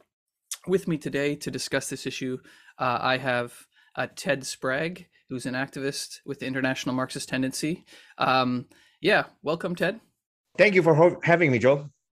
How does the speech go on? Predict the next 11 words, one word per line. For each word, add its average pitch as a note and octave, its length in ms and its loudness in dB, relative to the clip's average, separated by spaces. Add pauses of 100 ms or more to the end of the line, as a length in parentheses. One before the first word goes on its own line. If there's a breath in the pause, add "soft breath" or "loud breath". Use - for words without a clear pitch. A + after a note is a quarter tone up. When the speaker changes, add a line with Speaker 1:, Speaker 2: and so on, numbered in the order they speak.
(720 soft breath)
Speaker 1:
Yeah, A3 320 0
so E3+ 560 2 (500)
I C#4 60 4
don't C#4+ 80 4
know. G#3+ 100 6
Why F3 120 4
don't D4 80 2
we D4 80 -4
just C4 160 -2
start G3+ 260 0
with F3 400 -4